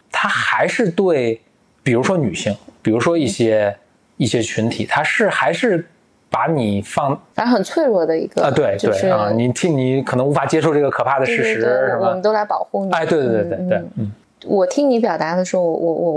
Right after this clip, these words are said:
Speaker 2: 我没觉得，就是我，我没有你，你刚才那个视角，但我，我的视角是，就是好像，好像就是这个女性，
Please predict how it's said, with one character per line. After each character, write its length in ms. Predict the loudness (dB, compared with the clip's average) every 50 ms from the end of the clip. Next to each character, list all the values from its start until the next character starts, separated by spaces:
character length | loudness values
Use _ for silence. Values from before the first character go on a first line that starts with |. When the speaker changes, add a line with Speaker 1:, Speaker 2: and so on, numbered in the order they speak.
| 0
Speaker 2:
我 40 | 0
没 180 | 0 0 0 0
觉 200 | 0 0 0 2
得， 220 | 2 2 2 0
就 160 | -2 -2 -4 -4
是 280 | -2 -2 0 0 2
我， 280 | 2 2 2 2 0 0 0
我 100 | 0 2
没 100 | 2 2
有 60 | 2
你， 260 | 2 2 2 0 -2 -2
你 140 | -2 -2 0
刚 140 | 0 0
才 60 | 2 2
那 60 | 0
个 60 | 0
视 180 | 0 -2 -2 -2
角， 220 | -2 -2 -4 -2 -2
但 160 | -2 0 0
我， 160 | 0 0 -2 -4 _ _ _ _ _ _ _ _
我 180 | -4 0 2 2
的 140 | 2 2 2
视 180 | 0 0 -2
角 220 | 0 0 -2 -2 -4
是， 240 | -4 -4 -4 -4 -2
就 140 | -2 -2
是 120 | -2 -2 -2
好 100 | -2 -2
像， 340 | -2 -2 -2 -2 -2 -4 -6 -8 _ _ _ _ _ _ _
好 140 | -6 -4 -2
像 220 | 0 2 2 2 2
就 160 | 2 2 2
是 220 | 2 0 0 0
这 120 | 2 2 2
个 120 | 2 2
女 220 | 2 2 0 -2
性， 440 | -4 -4 -2 0 0 2 0 0 -4